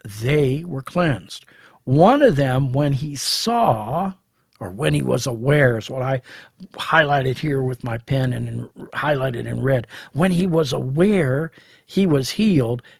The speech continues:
came back praising God. In other words, he was rejoicing and celebrating,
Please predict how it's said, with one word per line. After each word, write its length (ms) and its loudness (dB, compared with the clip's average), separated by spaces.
came 320 4
back 480 2
praising 720 2
God. 580 2
In 80 4
other 120 4
words, 180 6
he 80 0
was 160 2
rejoicing 680 0
and 100 -12
celebrating, 880 0